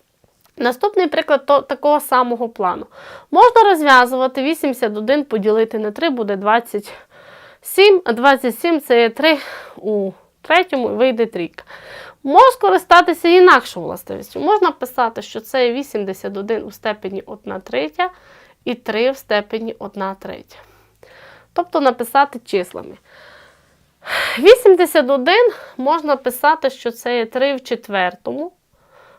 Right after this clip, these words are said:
у степені одна третя. І тут трієчка в степені одна третя. Згадуємо властивості степеня. Це є три в четв-, чотири треті на три одна третя.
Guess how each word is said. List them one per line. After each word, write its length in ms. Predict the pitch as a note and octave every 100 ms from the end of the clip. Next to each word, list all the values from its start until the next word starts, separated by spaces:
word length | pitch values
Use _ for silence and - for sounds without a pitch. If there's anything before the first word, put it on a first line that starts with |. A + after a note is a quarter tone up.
| _
у 80 | -
степені 520 | B3 D#4+ F4 B3 G#3
одна 340 | - G#3 A#3 B3
третя. 400 | - - - - -
І 160 | G4+
тут 260 | G#4 D#4 D4 - - _
трієчка 500 | - C4 D#4 D4+ -
в 100 | G3
степені 480 | - A3 G#3+ G3+ G#3
одна 260 | G3 - G3+
третя. 400 | G3+ G3 _ _ _ - - - - -
Згадуємо 680 | A#3+ B3 G4+ A4 E4 D4 C#4
властивості 760 | C4 C4+ C4+ D#4 B3+ B3 -
степеня. 640 | G3 - F3 E3+ A3 C#4+ F#4 _ _ _ _
Це 160 | - B3+
є 80 | A#3+
три 300 | A#3 D4 F4+
в 100 | E4
четв-, 380 | - A#3+ F#3+ - _ _
чотири 520 | - - B3 A#3 G#3+
треті 560 | G3+ G3+ F#3 F#3 D4+ E4+ - - A3
на 120 | G#3
три 260 | G3+ C4+
одна 320 | C4+ G#3 G#3 G3+
третя. 400 | - - _